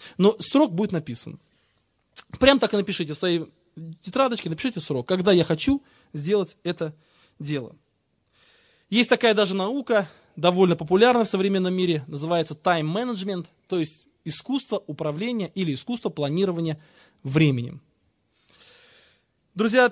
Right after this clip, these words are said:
еще один момент, я уже заканчиваю скоро, это самоконтроль. Или, точнее, просто контроль. И этот контроль разделен у меня на две части. Самоконтроль. То есть можно планировать, можно назначать время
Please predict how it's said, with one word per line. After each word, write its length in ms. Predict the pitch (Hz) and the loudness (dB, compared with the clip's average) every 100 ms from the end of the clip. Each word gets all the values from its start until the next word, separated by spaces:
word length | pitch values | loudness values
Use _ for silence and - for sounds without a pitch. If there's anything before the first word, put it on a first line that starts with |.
| - | 0
еще 320 | 247 - 302 | 2 4 4
один 200 | 285 214 | 2 0
момент, 380 | 202 220 262 247 - - | 0 2 2 0 -6 -6
я 160 | 185 | -2
уже 140 | 185 170 | -2 -2
заканчиваю 480 | 190 269 262 - 214 | -2 0 0 0 -4
скоро, 440 | - 220 196 170 - _ _ _ _ _ _ _ 254 | 2 4 4 0 -8 _ _ _ _ _ _ _ -4
это 300 | 285 254 247 | 0 2 2
самоконтроль. 960 | - - 226 226 220 208 196 156 113 113 _ _ _ _ _ _ | 0 0 0 0 -2 -4 -2 -2 -4 -8 _ _ _ _ _ _
Или, 180 | 247 262 | 4 6
точнее, 380 | - 220 254 240 | 6 4 6 4
просто 400 | - 262 196 160 | 4 2 2 0
контроль. 340 | - 139 123 - | -8 -8 -10 -4
И 120 | 196 | -2
этот 200 | 208 202 | 0 -2
контроль 380 | - 208 294 269 | -4 -2 0 -2
разделен 360 | 180 180 196 240 | -2 -2 0 0
у 20 | |
меня 100 | 196 | 2
на 80 | 175 | 0
две 140 | 170 | -2
части. 400 | 185 151 - - _ _ _ | 0 -2 -4 -12 _ _ _
Самоконтроль. 800 | - 233 240 220 185 170 110 - _ _ _ _ - - | 2 4 4 2 -2 -4 -8 -10 _ _ _ _ -20 -2
То 80 | 254 | 2
есть 100 | 233 | 4
можно 240 | 277 214 | 4 2
планировать, 800 | 202 180 185 262 311 294 262 - | 0 0 2 4 2 2 0 -2
можно 280 | 170 208 190 | 0 2 2
назначать 360 | 180 180 185 - | -2 -2 -4 -4
время 460 | 233 294 269 220 | -4 -2 -2 -4